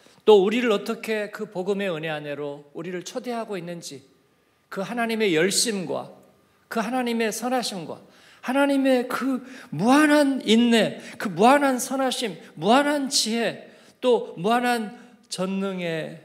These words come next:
대해서 우리가 눈을 떠야 될 줄 압니다. 철이 들어야 합니다. 예. 그래서 우리는 복음 안에 있기 때문에 질문 던지지 않습니다. 뭐, "하나님이 선하시면 왜 이런 일이 일어날까요?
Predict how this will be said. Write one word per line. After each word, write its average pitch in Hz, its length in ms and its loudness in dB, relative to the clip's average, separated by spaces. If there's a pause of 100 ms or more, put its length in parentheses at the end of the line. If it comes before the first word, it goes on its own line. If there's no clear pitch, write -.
(120)
대해서 156 640 -4
우리가 190 340 -4
눈을 180 440 -6
떠야 170 520 -2 (360)
될 143 160 -6
줄 147 160 -4
압니다. 131 480 -10
철이 285 440 -2
들어야 139 540 -4 (460)
합니다. 139 420 -14 (880)
예. 139 120 -18 (240)
그래서 269 320 0
우리는 226 580 0 (220)
복음 247 340 2
안에 226 200 2
있기 226 240 -2
때문에 214 500 0
질문 269 400 0
던지지 190 360 -4
않습니다. 165 500 -6
뭐, - 180 -14
"하나님이 262 580 -2
선하시면 226 720 -2
왜 240 140 6
이런 220 280 -2
일이 196 140 -8
일어날까요? 185 760 -4